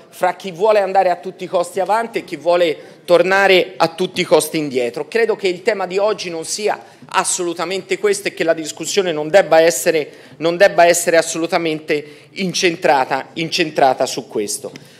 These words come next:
Penso che il governo, se vuole affrontare in maniera seria e se vuole convincere i territori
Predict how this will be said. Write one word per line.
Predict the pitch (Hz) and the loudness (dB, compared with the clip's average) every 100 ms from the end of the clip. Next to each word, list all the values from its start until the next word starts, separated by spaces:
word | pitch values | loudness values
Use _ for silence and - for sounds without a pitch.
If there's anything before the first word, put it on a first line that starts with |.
| _ _ | _ _
Penso | 240 262 269 - 220 | 6 6 6 2 4
che | 196 | 2
il | 190 | 2
governo, | 180 196 226 247 240 240 208 | 0 2 4 2 0 -6 -8
se | - | -8
vuole | 147 196 185 | -2 0 0
affrontare | - 170 190 170 | -4 -6 -2 -2
in | 165 | -2
maniera | 156 147 175 156 - - | -6 -4 -2 -2 -4 -8
seria | - 208 214 147 110 - - _ - | -2 6 6 6 -2 -12 -20 _ -14
e | |
se | - 143 | -8 -8
vuole | 127 180 180 | 0 0 0
convincere | 160 156 170 165 151 | -6 -10 -10 -10 -10
i | 151 | -6
territori | 147 143 175 180 147 107 | -8 -6 -2 -2 -2 -6